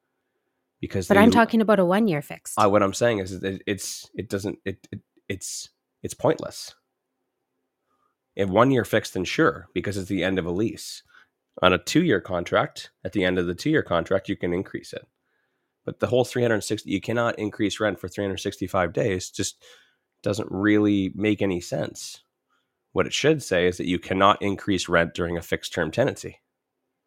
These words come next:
Speaker 2: Oh, I see what you're saying. Okay. Sorry, I was fighting you.
Speaker 1: That's okay. No, no, it's, it's, it's a, it's a good debate because I'm wondering why that's even in the R T A, that you cannot increase rent for three hundred sixty-five days. What it should say is you cannot increase rent during a fixed-term tenancy.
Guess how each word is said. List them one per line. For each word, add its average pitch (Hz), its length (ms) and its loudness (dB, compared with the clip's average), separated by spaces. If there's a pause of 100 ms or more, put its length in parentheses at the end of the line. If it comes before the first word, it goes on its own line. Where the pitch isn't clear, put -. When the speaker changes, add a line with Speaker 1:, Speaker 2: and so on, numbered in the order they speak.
(680)
Speaker 2:
Oh, 214 440 8
I 190 180 6
see 190 160 -2
what 175 160 0
you're 170 100 -6
saying. 151 380 -8
Okay. 151 260 -4 (640)
Sorry, 170 280 -2
I 160 60 2
was 160 180 -2
fighting 156 320 -6
you. 139 120 -12 (220)
Speaker 1:
That's - 180 -6
okay. - 200 -6
No, 202 220 0
no, 151 160 2
it's, 110 160 -6
it's, - 260 -4
it's 117 240 -2
a, 104 180 0
it's 117 120 -2
a 110 40 -2
good 160 200 0
debate 135 340 0
because 95 200 -4
I'm 98 180 0
wondering 104 360 2
why 92 220 4
that's 95 240 -2
even 90 240 0
in 104 260 0
the 87 140 -2
R 85 120 0
T 92 180 -4
A, 120 260 -2 (380)
that - 80 -10
you 98 120 0
cannot 98 360 2
increase 95 420 -2
rent 107 220 2
for 95 80 0
three 101 180 0
hundred 90 140 2
sixty-five 85 460 0
days. 104 300 2 (400)
What 98 120 2
it - 80 -2
should 151 240 2
say 80 280 2
is 85 340 0
you 87 100 -4
cannot 92 320 2
increase 92 400 -4
rent 98 180 0
during 92 240 -2
a 82 60 -4
fixed-term - 460 -4
tenancy. - 440 -6